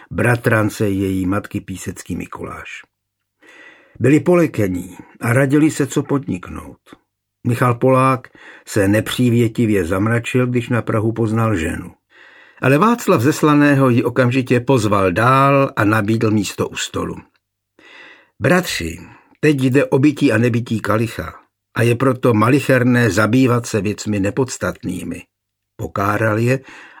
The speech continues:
a zvedl prst, aby podtrhl význam svých slov.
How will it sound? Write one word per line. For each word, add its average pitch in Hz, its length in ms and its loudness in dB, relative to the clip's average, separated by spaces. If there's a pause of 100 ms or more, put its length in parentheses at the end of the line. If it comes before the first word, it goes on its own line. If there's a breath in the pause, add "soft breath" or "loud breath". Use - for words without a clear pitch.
a 98 260 0
zvedl 87 460 -2
prst, - 420 -6
aby 101 420 -4
podtrhl 90 800 -4
význam 87 400 -6
svých 87 300 -10
slov. - 400 -12